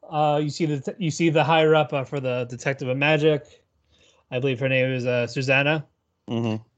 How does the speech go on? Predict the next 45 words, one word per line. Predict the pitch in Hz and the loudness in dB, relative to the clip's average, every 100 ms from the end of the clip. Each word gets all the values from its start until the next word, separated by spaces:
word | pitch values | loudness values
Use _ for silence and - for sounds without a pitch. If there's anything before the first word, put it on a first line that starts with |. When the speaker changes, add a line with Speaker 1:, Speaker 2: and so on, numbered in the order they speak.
| _ | _
Speaker 1:
And | 151 135 139 - 170 | -4 -4 -6 -8 -4
actually, | 147 151 | -2 0
no, | 117 104 | -2 -2
sorry, | - 107 107 - _ | -4 -2 -6 -12 _
it's | - | -12
not | 147 117 | -10 -8
Susanna. | 113 107 104 104 101 139 | -10 -10 -10 -12 -14 -4
I | |
don't | 123 | -2
have | 120 110 | 0 -4
her | 110 | -6
name. | 107 110 123 | -8 -10 -2
The, | 123 | 0
Susanna | 120 156 165 160 151 | 2 4 4 6 4
is | 143 131 123 | 2 -2 -6
the, | 127 127 | -6 -2
uh, | 123 123 120 117 _ _ _ _ _ _ _ _ _ _ _ | -2 -2 -6 -10 _ _ _ _ _ _ _ _ _ _ _
fiance | - 139 131 123 131 | -6 -4 -2 -2 -2
or | 123 | 0
wife | 120 117 117 | -2 -2 -6
of | 113 110 | -8 -8
Jeffrey, | 107 110 - 107 101 | -8 -8 -8 -12 -10
who's | 113 107 | -10 -8
not | 110 101 | -10 -10
in | 104 | -12
this. | 101 101 104 | -12 -12 -12
So | 110 113 120 | -12 -8 0
<laughs> | 170 147 - - - _ _ 98 | 0 0 -4 -12 -20 _ _ -8
Speaker 2:
Mm. | 101 98 92 98 - | -4 -2 -4 -4 2
Speaker 1:
got | 233 | 4
my | 262 | 4
names | 254 208 | 4 4
mixed | 160 143 - | 0 -4 -8
up. | 117 _ _ _ _ | -14 _ _ _ _
But | 185 | -2
anyway, | 226 233 220 196 | 0 2 2 2
there's | 185 160 | 2 0
this | 175 143 | -4 0
doll | 175 180 175 | 2 2 2
that | 160 156 | 0 -2
sent | - 165 156 - | -2 -2 -2 -2
all | 165 170 | 4 4
of | 165 | 4
them | 156 151 160 | 2 -2 -8
into | 151 143 - 147 143 143 139 | -8 -8 -6 -4 -2 -4 -6